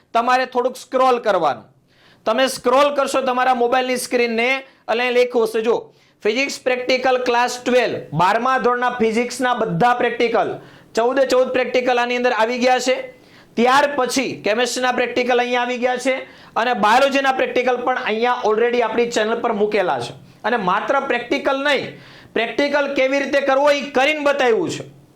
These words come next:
ખાલી ઇન્ફોર્મેશન નથી. પ્રેક્ટિકલ કેવી રીતે કરવાનો છે એ પણ બતાવ્યું છે.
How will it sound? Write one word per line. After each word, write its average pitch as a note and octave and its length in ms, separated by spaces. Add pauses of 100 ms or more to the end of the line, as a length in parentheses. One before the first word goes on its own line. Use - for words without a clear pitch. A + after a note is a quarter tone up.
(100)
ખાલી A#3+ 320
ઇન્ફોર્મેશન B3 680
નથી. A3+ 240 (380)
પ્રેક્ટિકલ C4 640
કેવી B3 300
રીતે C4 180
કરવાનો B3+ 520
છે C4+ 200 (260)
એ G#3+ 40
પણ B3 240
બતાવ્યું C4+ 480
છે. C#4+ 180